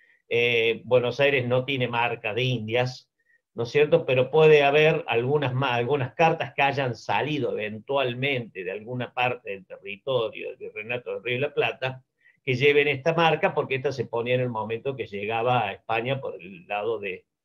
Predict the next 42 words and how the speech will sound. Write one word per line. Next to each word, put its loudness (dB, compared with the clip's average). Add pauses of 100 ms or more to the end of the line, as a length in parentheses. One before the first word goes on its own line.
(260)
digamos, -4
saliendo -2
por -6
Perú, -2
saliendo -4
en -6
realidad -2
por -4
Cartagena -10
de -8
Indias. -20 (960)
¿No -2
es -2
cierto? 4
Acá 0
tenemos 0
algunas 0
situaciones, 2
por 0
ejemplo, 0
que -6
se -6
daría, 2
por -4
ejemplo, -6
a -6
nivel -4
de, -6 (460)
de, -2
digamos, -2
de -2
algunas -4
notas 2
especiales. 2
Bueno, 0
esta -6
es -8
mi -6
colección, 0
por -4
ejemplo, -4
de, -4